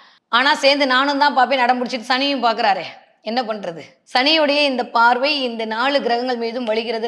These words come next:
ரைட்டா தப்பா அப்படின்னு பார்த்தா எனக்கு தெரிஞ்ச ரைட்டு தான். எவ்வளோ பெரிய விஷயமா இருந்தாலும், நான் already சொன்ன மாதிரி குருவோட ஒற்றை பார்வை போதும் எல்லா ஒற்றையும் தூக்கி சாப்பிட்டு அப்படி ஓரத்துல வைக்கிறதுக்குன்ற மாதிரி இருக்கு. ஆனாலும் குரு நல்ல நிலைமையா இருந்தா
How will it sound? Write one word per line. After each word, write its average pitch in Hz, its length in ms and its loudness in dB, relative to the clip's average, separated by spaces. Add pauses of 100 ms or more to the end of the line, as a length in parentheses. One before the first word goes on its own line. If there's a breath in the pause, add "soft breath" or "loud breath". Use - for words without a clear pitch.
ரைட்டா 214 320 -2 (120)
தப்பா 202 440 -4
அப்படின்னு 208 360 -8
பார்த்தா 208 280 -4 (560)
எனக்கு 226 280 -10
தெரிஞ்ச 262 260 0
ரைட்டு 233 240 -2
தான். - 120 -8 (840 soft breath)
எவ்வளோ 262 420 4
பெரிய 240 240 -2
விஷயமா 254 300 -2
இருந்தாலும், 254 200 0
நான் 226 120 2
already 254 200 -2
சொன்ன 233 140 -6
மாதிரி 247 240 -4
குருவோட 254 320 -2 (100)
ஒற்றை 220 220 -4 (100)
பார்வை 240 280 2
போதும் 226 280 -6
எல்லா 214 200 -6
ஒற்றையும் 220 280 -6
தூக்கி 226 200 -10
சாப்பிட்டு 220 280 -8
அப்படி 202 160 -6
ஓரத்துல 220 320 -4
வைக்கிறதுக்குன்ற 208 680 -10
மாதிரி 233 160 -6
இருக்கு. 233 380 -8 (140)
ஆனாலும் 254 400 -2 (480 loud breath)
குரு 320 200 -2 (100)
நல்ல 294 160 4
நிலைமையா 302 280 2
இருந்தா 285 180 2